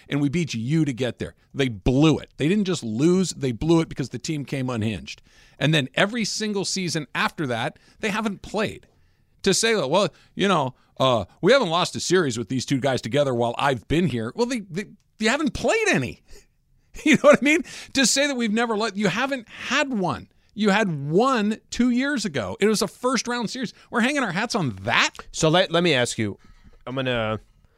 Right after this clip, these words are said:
Speaker 2: what do you want him to say? 'Cause I, I, I think
Speaker 1: Not
Speaker 2: the,
Speaker 1: that.
Speaker 2: 'cause I think the, if you're trying to find, he's a coach that's been there for three years. He was not part of, that's why they made the change and Doc Rivers wasn't there. He wasn't part of that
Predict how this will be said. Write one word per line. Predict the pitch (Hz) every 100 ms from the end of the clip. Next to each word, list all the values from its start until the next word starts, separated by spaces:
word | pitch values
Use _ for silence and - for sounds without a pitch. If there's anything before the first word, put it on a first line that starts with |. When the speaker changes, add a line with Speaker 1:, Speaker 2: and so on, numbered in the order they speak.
| _ _ _
Speaker 2:
what | 143 175
do |
you | 180
want | 131 120 98
him | 104 95
to | -
say? | - 95
'Cause | - 131
I, | 143 -
I, | 151 147
I | 156
think | 143 143
Speaker 1:
Not | 233
Speaker 2:
the, | 202 156
Speaker 1:
that. | 190 262 -
Speaker 2:
'cause | 170 147
I | 151
think | - 180 165
the, | 135 139 127 123 113 - _ _ _ _ _ _ _ _ _
if | 147 139 -
you're | 135
trying | 127 - 165 170 156
to | 135
find, | - 143 131 110 104
he's | 92 139 120
a |
coach | - 147 151
that's | - 131
been | - 127
there | 117
for | -
three | 101 113 107
years. | 98 90 87 - _ _ _ _
He | - 160
was | 160 143 165 143
not | 143 135 -
part | - 123 120 117
of, | 107
that's | 117 -
why | 120 147
they | 139 131
made | 127 127
the | 110
change | - 113 107
and | 101
Doc | 98 113 113
Rivers | 113 107
wasn't | 113 104 104
there. | 107
He | 98
wasn't | 131 135 120 120
part | 123 113
of | 107 98
that | 104 98